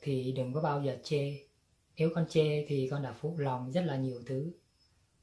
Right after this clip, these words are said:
Từ người nông dân, họ đã bỏ bao nhiêu công sức, mồ hôi để có được hạt lúa. Rồi người trồng rau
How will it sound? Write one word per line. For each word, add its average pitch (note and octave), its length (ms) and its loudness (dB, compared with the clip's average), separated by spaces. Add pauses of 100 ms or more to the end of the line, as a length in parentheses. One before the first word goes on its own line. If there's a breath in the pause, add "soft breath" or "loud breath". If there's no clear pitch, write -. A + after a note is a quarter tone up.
Từ C#3+ 120 2
người C3 280 4
nông D3 280 2
dân, D#3 300 2 (760)
họ D3 240 -2
đã C3+ 80 -2
bỏ B2+ 480 -6
bao D3+ 220 2
nhiêu D3+ 300 0
công D3+ 280 -2
sức, - 340 -8 (240)
mồ C3 260 0
hôi D3 380 0 (880)
để B2 200 -6
có D3+ 100 -2
được C#3+ 320 2
hạt C3+ 300 -2
lúa. C#3+ 400 0 (1300)
Rồi C#3 160 2
người C3 180 2
trồng C3 280 0
rau D3+ 480 2